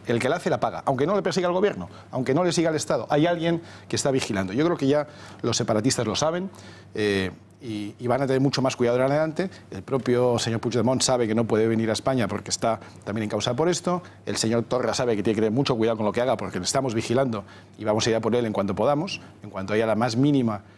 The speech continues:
eh, el más mínimo resquicio de oportunidad de demostrar que ha cometido algún delito, iremos a por él también, si lo comete, si no, pues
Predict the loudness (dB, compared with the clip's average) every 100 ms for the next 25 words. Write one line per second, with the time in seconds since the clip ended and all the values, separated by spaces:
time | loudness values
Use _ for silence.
0 | -20 -20 -10 -8 -8 -10 -6 -2 0 0
1 | 0 0 0 0 0 -4 -6 -12 -20 -20
2 | -14 -10 -10 -8 -2 0 0 -4 -8 -4
3 | -2 -2 0 -2 -2 -2 2 2 2 2
4 | 2 -2 -4 -2 0 0 -2 0 0 0
5 | 0 -2 -6 -6 -4 -4 -6 -10 -14 -16
6 | -18 -18